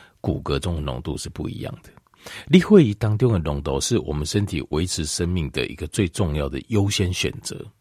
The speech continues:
所以当你身体欠缺镁离子的时候，身体为你的细胞当中、你的骨骼当中、你的肌肉当中把镁离子抽出来，让维持血液中镁离子的稳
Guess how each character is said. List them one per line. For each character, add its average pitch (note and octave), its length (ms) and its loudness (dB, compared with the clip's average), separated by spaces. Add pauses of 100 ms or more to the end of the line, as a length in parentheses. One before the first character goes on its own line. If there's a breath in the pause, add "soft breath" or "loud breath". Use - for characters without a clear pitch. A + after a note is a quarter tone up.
(300 loud breath)
所 G3+ 160 8
以 - 20 10
当 C3 240 4
你 D#3 80 8
身 A2 240 2
体 A#2 200 0
欠 A#2+ 200 0
缺 F2 120 -4
镁 C#2+ 240 -4
离 C#2 180 -4
子 - 160 -4
的 B1 100 -6
时 - 160 -8
候， - 240 -10 (380 loud breath)
身 A2+ 240 4
体 A#2+ 260 6 (140)
为 C3+ 120 4
你 F2+ 100 0
的 F#2+ 220 2
细 F#2 260 2
胞 D#2+ 200 -2
当 C#2+ 280 -8
中、 C#2 180 -6 (120)
你 B2 140 2
的 F2 60 2
骨 - 240 -10
骼 F2+ 260 -2
当 C2+ 220 -8
中、 C2+ 260 -8 (140)
你 C#2 180 -4
的 D2+ 140 -2
肌 F#2+ 280 -4
肉 F#2 200 0
当 D2 240 -6
中 C#2 180 -4 (300 loud breath)
把 D2 140 0
镁 C#2 200 -2
离 D#2 140 -2
子 - 220 -6
抽 E2 180 -2
出 - 140 -10
来， - 140 -10 (420)
让 A2+ 200 2
维 E2+ 140 4
持 F#2+ 180 0
血 D2+ 240 0
液 F#2+ 160 2
中 E2+ 220 -2
镁 D2+ 180 -4
离 C#2 160 -8
子 - 140 -6
的 D2 100 0
稳 - 160 -6